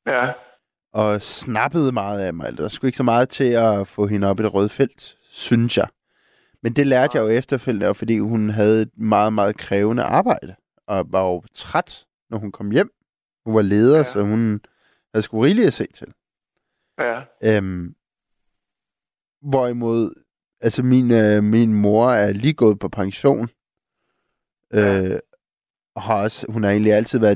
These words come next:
Speaker 2: et, et, et meget glad og, og, og mildt menneske, men hun har da fået en del længere... Øh, øhm, et
Speaker 1: Men er hun så blevet mildere?
Speaker 2: Ja, hun,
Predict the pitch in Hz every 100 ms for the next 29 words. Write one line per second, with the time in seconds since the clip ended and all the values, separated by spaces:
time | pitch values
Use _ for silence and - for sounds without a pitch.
0 | - - 104 - 104 110 104 98 101 110
1 | - 104 95 110 117 _ - 104 95 95
2 | - 98 95 95 - 104 104 110 - 104
3 | 98 104 120 110 101 95 98 92 95 -
4 | 104 107 107 135 139 117 104 104 107 113
5 | 107 107 _ _ _ _ _ _ _ _
6 | - 113 107 98 92 90 90 87 90 -
7 | 98 78 67 50 - - - - 50 76
8 | - - _ _ - - - - - -
9 | _ _ _ - - - _ _ _ -
10 | 110 135 190 214 185 156 135 131 151 160
11 | 123 101 _ _ _ _ _ _ _ _
12 | _ _ 117 139